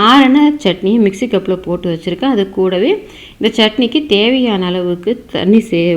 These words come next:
உப்பு சேர்த்துட்டு கொஞ்சமா தண்ணி சேர்த்து கொஞ்சம் லைட்டா கொர கொரப்பா அரைச்சி எடுத்து, ரொம்ப நைஸா அரைக்கக்கூடாது, கொஞ்சம் கொர கொரப்பா அரைச்சி எடுத்துக்கோங்க. இப்போ பார்த்தீங்கன்னா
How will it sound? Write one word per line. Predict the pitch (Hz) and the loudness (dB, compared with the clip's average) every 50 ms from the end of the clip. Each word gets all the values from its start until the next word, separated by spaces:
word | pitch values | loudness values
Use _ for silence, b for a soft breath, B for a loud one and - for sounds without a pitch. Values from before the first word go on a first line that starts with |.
| 165 185 | 0 0
உப்பு | 185 190 - 247 - | 0 0 -2 2 2
சேர்த்துட்டு | 190 170 170 170 165 - - 302 403 403 B B B B B B B - 262 | 2 2 2 -2 -6 -4 0 0 0 0 B B B B B B B 4 6
கொஞ்சமா | 269 285 311 302 294 302 302 302 220 | 6 8 8 8 6 4 4 2 0
தண்ணி | 202 196 208 208 202 - | 0 2 2 0 0 0
சேர்த்து | 196 180 185 185 185 381 392 381 - - - - | 0 0 0 0 2 0 0 0 0 -6 -4 0
கொஞ்சம் | 247 247 233 240 247 220 214 | 0 0 2 2 2 4 4
லைட்டா | 214 214 214 233 226 226 - | 2 2 2 -2 -4 -2 -2
கொர | 208 208 208 202 | -2 -2 0 -2
கொரப்பா | 202 202 208 208 208 180 | -2 -2 -2 -2 -2 -4
அரைச்சி | 180 185 185 - 190 | -4 -4 -2 -4 -4
எடுத்து, | 185 202 254 269 214 | -4 -2 -4 -4 -2
ரொம்ப | 196 214 220 220 196 | -2 -2 -2 0 0
நைஸா | 185 185 196 196 - 220 196 180 | 0 0 -2 -2 -2 -4 -4 -4
அரைக்கக்கூடாது, | 175 175 - 175 175 - 170 160 165 165 196 339 349 - - | -4 -4 -6 -8 -8 -6 -6 -4 -4 -2 -2 -4 -6 -2 -2
கொஞ்சம் | 214 214 208 - 196 - | -2 -2 -2 -4 -6 -4
கொர | 180 175 175 160 165 | -4 -6 -4 -6 -8
கொரப்பா | 156 156 - - 175 147 | -10 -10 -8 -8 -8 -8
அரைச்சி | 156 151 - 151 143 | -8 -10 -8 -8 -8
எடுத்துக்கோங்க. | 143 143 143 151 147 - 143 143 165 190 190 - - b b b b b b b b b b b b b - | -8 -8 -10 -12 -10 -10 -10 -8 -10 -12 -14 -18 -20 b b b b b b b b b b b b b -4
இப்போ | 220 262 247 247 247 220 | 0 0 0 0 0 -2
பார்த்தீங்கன்னா | 226 254 262 254 226 233 262 302 | 0 0 0 0 0 0 0 -2